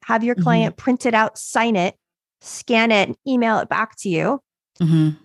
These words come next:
Speaker 1: Um, you could theoretically only accept checks and have someone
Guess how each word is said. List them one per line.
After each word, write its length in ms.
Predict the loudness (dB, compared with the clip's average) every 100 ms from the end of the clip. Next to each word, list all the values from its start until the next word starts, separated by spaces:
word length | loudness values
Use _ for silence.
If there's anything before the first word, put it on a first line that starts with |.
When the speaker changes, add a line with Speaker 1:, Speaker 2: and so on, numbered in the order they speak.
| -2
Speaker 1:
Um, 380 | 2 2 2 -2
you 240 | -6 -2 -2
could 180 | -2 -2
theoretically 600 | 0 2 0 0 -4 -2
only 400 | -2 0 -2 -2
accept 400 | -4 -4 -6 -6
checks 480 | -4 -2 -2 -10 -8
and 100 | -6
have 220 | -2 -2 0
someone 520 | 0 2 2 2